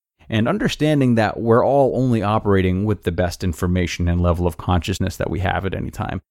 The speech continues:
That in mind, Angel is very right in questioning whether or not anything deserves forgiveness. So a wonderful article.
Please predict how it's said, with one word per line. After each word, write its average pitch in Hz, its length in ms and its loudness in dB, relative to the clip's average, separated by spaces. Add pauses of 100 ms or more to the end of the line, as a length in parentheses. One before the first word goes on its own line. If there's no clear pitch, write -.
(360)
That 170 180 6
in 151 120 6
mind, 104 400 2
Angel 107 400 0
is 95 140 -2
very 117 400 2
right 101 280 2
in 90 140 -2
questioning 95 600 -2 (300)
whether 110 280 4
or 98 40 4
not 92 220 2
anything 90 400 -2
deserves 82 400 -6
forgiveness. - 600 -10 (180)
So - 140 -4
a 95 80 2
wonderful 113 420 4
article. 92 440 -2